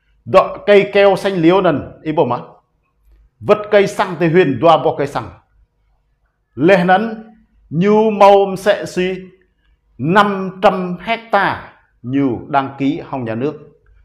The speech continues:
Tám trăm hecta, nhu màu màu đăng ký. Ồ. Dập chữ, dập chăng, ta ra huyền rạc, lần nà cây kèo nhu ai.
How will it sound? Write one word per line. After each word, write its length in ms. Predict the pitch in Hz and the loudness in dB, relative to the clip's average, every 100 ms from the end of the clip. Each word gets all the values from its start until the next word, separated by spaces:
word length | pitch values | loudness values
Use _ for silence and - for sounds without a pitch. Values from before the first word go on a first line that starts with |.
| _ _ - | _ _ -2
Tám 280 | 165 196 185 | 0 0 -2
trăm 160 | 190 160 | -4 -4
hecta, 520 | 175 - 160 110 92 117 | -6 -2 -2 -2 -10 -8
nhu 260 | 147 156 | -4 -2
màu 120 | 147 | -2
màu 140 | 127 127 | -4 -4
đăng 140 | 113 120 | -6 -10
ký. 100 | - | -12
Ồ. 180 | 104 - _ _ _ _ _ | -14 -18 _ _ _ _ _
Dập 140 | 165 - 185 - | -2 -2 -8 -10
chữ, 140 | 208 - - | -10 -10 -6
dập 120 | 175 175 - | -6 -6 -6
chăng, 360 | 160 139 139 117 - _ _ _ _ _ _ _ _ | -4 -4 -10 -16 -20 _ _ _ _ _ _ _ _
ta 340 | 151 147 170 170 | -6 -4 -2 -2
ra 120 | 180 175 131 - | -2 -6 -10 -4
huyền 320 | 165 160 131 | -2 -2 0
rạc, 160 | 165 143 - - _ _ _ _ _ _ _ | 0 0 -6 -20 _ _ _ _ _ _ _
lần 760 | 110 127 139 147 170 151 117 - - _ 139 | -8 -6 -2 2 4 2 -2 -10 -18 _ -8
nà 420 | 143 131 113 - | -4 -4 -6 -6
cây 200 | 135 135 | -6 -6
kèo 240 | 135 113 107 | -6 -6 -6
nhu 160 | 107 | -10
ai. 180 | 117 120 | -10 -12